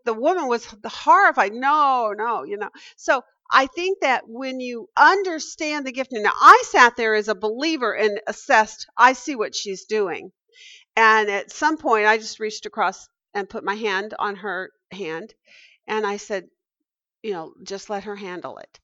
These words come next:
And she backed off, which was surprising, but <laughs> she did 'cause she's also very strong-willed.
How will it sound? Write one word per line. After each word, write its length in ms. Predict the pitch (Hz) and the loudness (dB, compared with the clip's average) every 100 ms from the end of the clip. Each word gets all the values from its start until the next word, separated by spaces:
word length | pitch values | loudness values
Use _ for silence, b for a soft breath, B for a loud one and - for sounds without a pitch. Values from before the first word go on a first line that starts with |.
| B B B B - | B B B B -2
And 440 | 220 202 196 196 - | 2 4 2 -4 -10
she 220 | - 247 | -10 -4
backed 320 | 226 202 - | 0 0 0
off, 320 | - 90 - _ _ b b b _ | -4 -4 -6 _ _ b b b _
which 300 | 214 214 - | -4 -4 -4
was 260 | 185 - 185 _ _ _ - | -14 -14 -20 _ _ _ -20
surprising, 640 | - 185 165 156 156 226 | -20 -8 -6 -6 -10 -8
but 160 | 190 208 | -4 -4
<laughs> 240 | - - | -6 -10
she 280 | - - 269 | -8 -4 -4
did 300 | - 208 202 | -2 -2 -2
'cause 120 | 226 - | -8 -12
she's 180 | 208 | -2
also 300 | 208 220 214 | 0 0 -4
very 420 | 180 180 196 180 185 | -10 -8 -4 -4 -6
strong-willed. 640 | - 196 175 175 160 160 | -8 -8 -6 -6 -10 -12